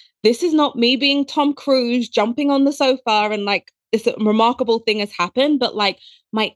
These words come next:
energetic set point, like, how do I feel in my body on a day-to-day basis? Like,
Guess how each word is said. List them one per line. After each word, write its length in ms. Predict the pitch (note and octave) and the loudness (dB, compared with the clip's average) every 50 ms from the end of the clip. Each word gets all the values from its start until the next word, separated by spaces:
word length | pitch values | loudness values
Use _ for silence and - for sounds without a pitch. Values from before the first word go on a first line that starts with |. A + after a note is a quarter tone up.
| _ - | _ -4
energetic 640 | A#3+ B3 C4 C4+ B3+ G3+ - A3 G#3 G3+ - - - | -2 0 0 -2 -2 -2 -2 -2 -2 -2 -4 -8 -12
set 400 | - - - - A3+ G#3 G3+ - _ | -20 -20 -6 -4 -4 -4 -4 -6 _
point, 260 | - F#3 E3+ - - | -8 -8 -8 -6 -6
like, 160 | - - - | -8 -8 -8
how 320 | - - A3 A3 A#3 C4 C#4 | -8 -6 -2 0 0 0 0
do 160 | C#4 C#4 B3+ | 0 0 0
I 140 | A#3 G#3+ G#3 - _ _ _ _ _ _ | -2 -2 -4 -8 _ _ _ _ _ _
feel 380 | C#4 C#4 C#4 C4 B3+ A#3+ A3+ | -2 2 2 4 2 2 0
in 160 | - - A3 G#3 | -2 -4 -4 -2
my 160 | G3+ G3 F#3 | -2 -2 -2
body 340 | - F#3+ F3+ F3+ F#3+ G3+ G#3+ | -2 -2 -2 0 -2 -2 -4
on 200 | - E3+ F3+ F3+ | -4 -4 -4 -4
a 60 | F3 | -4
day-to-day 560 | E3+ - E3+ E3+ E3+ - - E3+ E3 D#3 D#3+ | -2 -2 -2 -2 -2 -4 -6 -6 -6 -6 -4
basis? 420 | - E3 D#3+ E3 - - E3 - | -4 -4 -6 -6 -8 -12 -10 -8
Like, 160 | - - - | -8 -8 -8